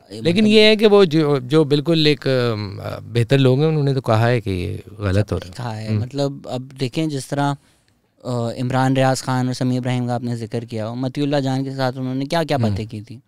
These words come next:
Speaker 2: बिल्कुल ऐसे
Speaker 1: अब
Speaker 2: ही।
Speaker 1: वो कह रहे हैं कि जी नहीं, you know, abuse is a, is a very serious thing।
Speaker 2: हाँ।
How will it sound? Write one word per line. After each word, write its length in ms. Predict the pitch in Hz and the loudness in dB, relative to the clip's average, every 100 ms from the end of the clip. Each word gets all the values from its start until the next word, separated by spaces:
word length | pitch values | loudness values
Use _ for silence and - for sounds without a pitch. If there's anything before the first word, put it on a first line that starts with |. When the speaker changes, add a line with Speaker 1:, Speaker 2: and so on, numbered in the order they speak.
| - 113 | -6 2
Speaker 2:
बिल्कुल 320 | 110 127 127 | 2 4 2
ऐसे 140 | 117 | 2
Speaker 1:
अब 60 | 113 | 0
Speaker 2:
ही। 60 | |
Speaker 1:
वो 100 | 139 | -2
कह 240 | 131 127 117 | -2 -2 -2
रहे 120 | 123 | -2
हैं 100 | 120 | -4
कि 140 | 123 | -6
जी 180 | 117 123 | -6 -6
नहीं, 220 | 135 139 | -4 -4
you 80 | 143 | -4
know, 200 | 147 131 | -6 -8
abuse 160 | 120 123 | -8 -4
is 200 | 131 123 | -2 -2
a, 40 | |
is 840 | 113 113 110 107 113 - - 120 | -4 -4 -4 -6 -10 -12 -12 -12
a 80 | 113 | -6
very 260 | 147 151 143 | -4 -2 -2
serious 320 | 135 131 - | -2 -2 -6
thing। 220 | 113 113 113 - | -10 -10 -12 -16
Speaker 2:
हाँ। 460 | 87 95 90 87 | -6 -2 -2 -4